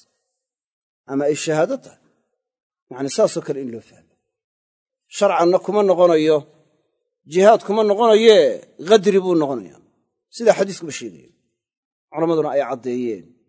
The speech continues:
iyagoo xadiiska ka istinbaaday. Waxyaalaha kale gelaya waxaa ka mid a, gaalada haddii ammaan la siiyo,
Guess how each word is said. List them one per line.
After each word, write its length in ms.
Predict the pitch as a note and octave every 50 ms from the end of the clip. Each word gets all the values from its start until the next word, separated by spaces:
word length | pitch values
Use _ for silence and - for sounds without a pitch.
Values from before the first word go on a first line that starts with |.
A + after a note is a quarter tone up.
| _ _ _
iyagoo 180 | D#3+ D#3+ D3+ E3
xadiiska 340 | - D3 D3 B2+ - B2
ka 120 | A2+ - G#2+
istinbaaday. 540 | F2+ - - - G2 F#2 E2+ D#2 D#2+ _ _ _ _ _ _ _ _ _ _ _ _
Waxyaalaha 360 | - F3+ A3 B3+ D4 D4 C4 B3
kale 220 | - C#4 B3+ A#3+
gelaya 340 | G#3+ F#3+ A#3+ A3 G#3 F#3+ F#3+ F#3+
waxaa 220 | E3+ - D#3+ -
ka 60 | E3 C#3
mid 160 | C3 A#2+ A2+
a, 80 | A2 - _ _ _ _ _ _ _ _ _ _ _ _ _ _ _ _ _ _ _
gaalada 360 | - G#3 G#3+ A#3 C4 C4 A#3+ G#3
haddii 260 | F#3 F#3+ F#3+ G#3+ C4
ammaan 360 | - B3 A#3+ B3+ C#4 C4+ A#3+ G#3
la 80 | F#3 E3
siiyo, 480 | - - - D#3 D3+ D3 C#3 C3 A#2+